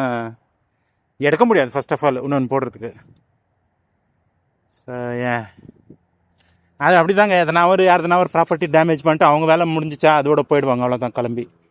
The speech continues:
அதுவும் பாருங்க, யாருக்கும் எதுவும் தெரியக்கூடாதுன்னு அப்படியே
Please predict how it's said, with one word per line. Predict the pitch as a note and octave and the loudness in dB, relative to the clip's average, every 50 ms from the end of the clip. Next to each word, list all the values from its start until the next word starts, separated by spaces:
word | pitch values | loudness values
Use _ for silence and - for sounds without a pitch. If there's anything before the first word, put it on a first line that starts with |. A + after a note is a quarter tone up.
| _ _ _ _ _ _ _ - | _ _ _ _ _ _ _ -2
அதுவும் | D3 F3 G3 E3+ F3+ | 2 2 4 6 4
பாருங்க, | F#3+ F#3+ E3+ D3+ C3+ C3 | 4 4 4 0 0 2
யாருக்கும் | C3 C#3+ D#3+ E3 F3+ E3+ | 2 2 2 2 0 0
எதுவும் | E3 F3 - F3 | 0 0 0 0
தெரியக்கூடாதுன்னு | E3 E3 E3+ D#3 D#3+ E3 E3 D#3+ D3+ | 0 2 2 2 2 0 0 0 -2
அப்படியே | C#3 C#3+ D#3 D#3+ | 0 2 2 2